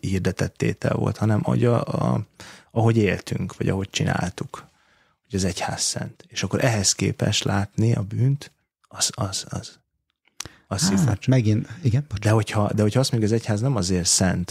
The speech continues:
Speaker 1: akik benne vannak, hanem amiatt, aki alapította.
Speaker 2: Mhm.
Speaker 1: És hogy ettől ők lehetnek ugyanolyan bűnösök, sőt, hogyha olyan he-, helyzetből követnek el mondjuk valamit, az még nagyobb bűn.
Speaker 2: Mhm.
Speaker 1: És ez,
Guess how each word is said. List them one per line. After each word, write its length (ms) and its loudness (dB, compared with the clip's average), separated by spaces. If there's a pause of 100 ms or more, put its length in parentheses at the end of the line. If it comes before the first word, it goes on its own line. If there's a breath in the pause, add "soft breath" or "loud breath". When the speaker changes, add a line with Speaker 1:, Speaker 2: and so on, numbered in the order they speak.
(140)
Speaker 1:
akik 280 -2
benne 340 2
vannak, 380 -2
hanem 260 0
amiatt, 440 -2
aki 180 -2
alapította. 800 -4
Speaker 2:
Mhm. 180 2 (1080 soft breath)
Speaker 1:
És 200 -4
hogy 100 2
ettől 280 2
ők 160 0 (340)
lehetnek 480 0
ugyanolyan 440 2
bűnösök, 500 0
sőt, 600 -2 (300)
hogyha 400 -4
olyan 360 2 (120)
he-, 200 -4
helyzetből 800 2
követnek 540 -2
el 120 0
mondjuk 220 -2
valamit, 380 0
az 100 2
még 140 2
nagyobb 440 0
bűn. 260 -16
Speaker 2:
Mhm. 200 0 (880)
Speaker 1:
És 200 -8
ez, 260 -4